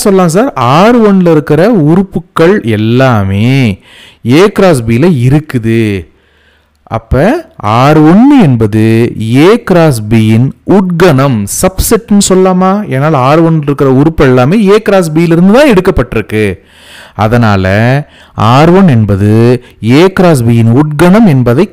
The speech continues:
காணலாம் இல்லைங்களா? ஆர் ஒன் is subset of A cross B. எனவே அப்படி இருந்ததுன்னா ஆர் ஒன் என்ற முதல் உறவு என்பது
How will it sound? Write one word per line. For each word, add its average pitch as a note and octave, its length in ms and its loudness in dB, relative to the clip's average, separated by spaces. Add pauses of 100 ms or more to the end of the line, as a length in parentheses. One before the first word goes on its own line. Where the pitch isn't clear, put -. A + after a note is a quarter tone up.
(120)
காணலாம் G#2 600 -2 (200)
இல்லைங்களா? C#3 320 -2 (140)
ஆர் C#3+ 160 2
ஒன் D3 120 0
is - 160 -4
subset E3 400 -4
of B3 80 -4 (220)
A D3+ 40 0 (120)
cross A#2+ 220 0 (120)
B. A2 140 0 (760)
எனவே A#2+ 340 0 (140)
அப்படி A2+ 200 -2 (140)
இருந்ததுன்னா C3 520 2 (540)
ஆர் D3+ 260 2
ஒன் G3+ 160 2
என்ற C3 320 2
முதல் A3+ 400 2
உறவு A#2+ 400 0 (500)
என்பது B2+ 380 0